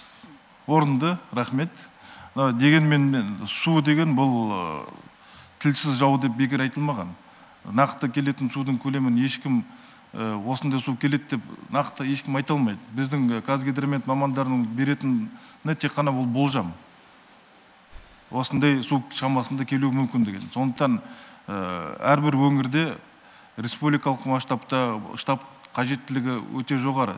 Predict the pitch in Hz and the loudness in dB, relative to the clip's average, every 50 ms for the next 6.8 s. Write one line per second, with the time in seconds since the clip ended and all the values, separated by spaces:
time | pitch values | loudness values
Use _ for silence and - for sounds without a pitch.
0 | 98 - - 127 127 127 113 113 117 110 107 104 113 110 - 135 127 117 - - | -8 -6 -4 -2 -2 0 -2 -2 -2 -2 -4 -4 -6 -4 -4 -2 -2 -2 0 0
1 | 135 123 - - 135 123 117 117 127 131 139 139 120 120 131 127 123 127 117 - | 0 0 0 -2 -2 -2 -2 -2 -4 -4 -4 -2 0 2 2 2 2 0 -2 -4
2 | - - - - - - - - - - - - - 110 110 107 104 101 95 98 | -8 -18 -20 -20 -20 -20 -20 -20 -20 -20 -20 -12 -8 -6 -4 -4 -4 -4 -6 -8
3 | - - - - - - - 151 160 170 160 - - 110 117 117 123 131 127 127 | -8 -8 -6 -4 -4 0 2 2 2 2 0 -6 -10 -8 -4 -2 0 0 0 -2
4 | 120 113 - 120 120 117 123 127 127 127 127 120 139 127 117 110 123 131 131 131 | -4 -4 -2 0 2 4 4 4 4 2 2 2 0 0 0 0 0 0 0 0
5 | 147 165 - - 110 117 - 139 127 120 123 117 - 135 123 123 - - 156 160 | 0 -2 -2 0 -2 0 0 -2 -2 -2 -4 -4 -4 -4 -4 -4 -4 -4 -6 -6
6 | - - 135 120 127 123 - 127 117 - 135 127 127 131 113 | -4 -4 -4 -2 -2 -2 -2 -4 -4 -4 -4 -2 0 0 0